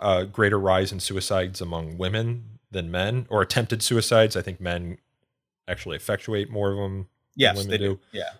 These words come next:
Speaker 1: Um,
Speaker 2: Much higher actual suicides among
Speaker 1: but
Speaker 2: men.
Speaker 1: i-, if, if your thesis is that social media i-, is a contributor to this, social media, just the way women relate to each other,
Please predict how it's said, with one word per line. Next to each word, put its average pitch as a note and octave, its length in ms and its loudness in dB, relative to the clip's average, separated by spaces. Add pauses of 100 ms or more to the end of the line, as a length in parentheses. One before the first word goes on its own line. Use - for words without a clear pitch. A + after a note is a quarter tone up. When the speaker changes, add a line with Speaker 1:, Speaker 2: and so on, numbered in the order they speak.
(120)
Speaker 1:
Um, F#2 380 0
Speaker 2:
Much A2+ 200 -6
higher F#2+ 260 0
actual G2 320 -2
suicides - 460 -12
among - 120 -18
Speaker 1:
but B2+ 200 6
Speaker 2:
men. C#3 120 8
Speaker 1:
i-, - 60 8
if, C#3 140 8
if C3+ 260 4
your C3+ 100 8
thesis C#3+ 460 4
is A2 120 4
that G#2 140 2
social G#2+ 360 4
media G2 640 6
i-, - 80 -4
is F#2 720 -2
a G#2 100 -2
contributor G2+ 600 2
to F2+ 80 -2
this, F2 500 -2 (180)
social C3+ 420 8
media, G2 800 4 (1120)
just - 200 -2
the G#2+ 60 -4
way F#2+ 480 2 (1120)
women G#2 540 -2
relate A2+ 340 4
to G2+ 140 -6
each - 180 -6
other, F2 400 -4